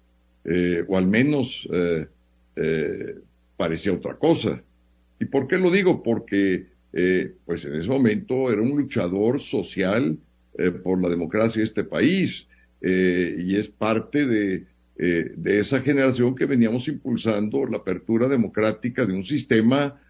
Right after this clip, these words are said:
cerrado que finalmente pudo abrirse con mucho esfuerzo,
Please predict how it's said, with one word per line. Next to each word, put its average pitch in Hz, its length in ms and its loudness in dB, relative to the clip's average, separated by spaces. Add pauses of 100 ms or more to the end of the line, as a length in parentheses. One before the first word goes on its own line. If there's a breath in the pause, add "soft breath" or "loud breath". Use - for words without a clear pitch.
(160 soft breath)
cerrado 107 760 0 (420)
que 92 100 -4
finalmente 117 760 4
pudo 107 340 0
abrirse 143 560 2
con 92 220 -6
mucho 92 240 -6
esfuerzo, 151 640 0